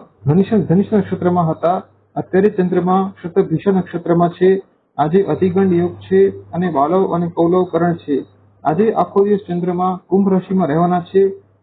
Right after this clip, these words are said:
આજે પંચક જારી છે. આજે અભિજીત મુહૂર્તનો સમય સવારના અગિયાર વાગ્યાને ત્રીસ મિનિટથી બપોરના બાર વાગ્યાને ત્રીસ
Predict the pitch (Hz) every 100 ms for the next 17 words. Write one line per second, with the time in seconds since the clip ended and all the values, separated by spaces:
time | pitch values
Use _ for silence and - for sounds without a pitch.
0 | - 151 190 202 175 175 170 - 151 185
1 | 180 196 196 - _ _ _ _ 156 165
2 | 208 214 156 151 165 202 - 185 180 175
3 | 175 170 185 196 - _ 156 165 190 190
4 | - 143 185 190 185 185 180 151 190 196
5 | 185 185 180 185 196 196 - _ - -
6 | 175 185 147 170 185 185 175 - 196